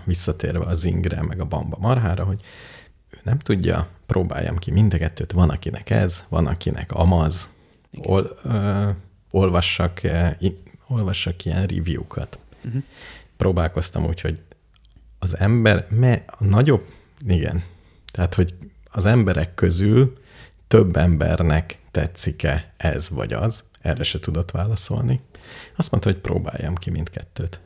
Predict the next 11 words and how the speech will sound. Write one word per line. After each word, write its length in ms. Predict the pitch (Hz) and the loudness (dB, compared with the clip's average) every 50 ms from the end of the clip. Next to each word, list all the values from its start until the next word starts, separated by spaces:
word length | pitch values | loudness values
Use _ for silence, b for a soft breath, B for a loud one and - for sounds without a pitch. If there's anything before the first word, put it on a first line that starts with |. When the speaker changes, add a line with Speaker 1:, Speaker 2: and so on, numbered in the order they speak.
| _ _ - | _ _ -10
Speaker 1:
Mondom, 360 | - 95 90 82 80 80 82 | -6 -2 0 0 0 0 2
jó, 300 | 87 87 98 131 147 151 - - B B B B B B B B B B B B | 4 4 6 6 4 4 0 -10 B B B B B B B B B B B B
most, 280 | - 76 82 - - - - - - | -2 -2 -2 -2 -4 -10 -14 -18 -8
most 340 | - 73 73 78 - - - | -4 -2 -2 -2 -4 -6 -4
meg 220 | - 80 78 78 - | -2 0 0 0 -4
fogom 380 | - - 73 76 69 69 78 | -4 -4 -2 -2 -2 -4 -4
fingatni. 720 | 80 - - 78 85 90 101 107 104 - - 117 113 104 - B B B B B B B B B B _ | -4 -4 -2 0 0 2 2 2 0 0 0 2 2 2 0 B B B B B B B B B B _
Speaker 2:
Mhm. 160 | - 131 123 | -6 -2 0
Speaker 1:
Azt 200 | 110 87 85 - | 0 0 -2 -2
kérdeztem 460 | - 87 82 80 80 82 - - - 80 | -2 -2 0 0 -2 -4 -4 -6 -8 -6
tőle, 400 | - - 87 82 71 80 - | -2 0 0 0 0 -2 -6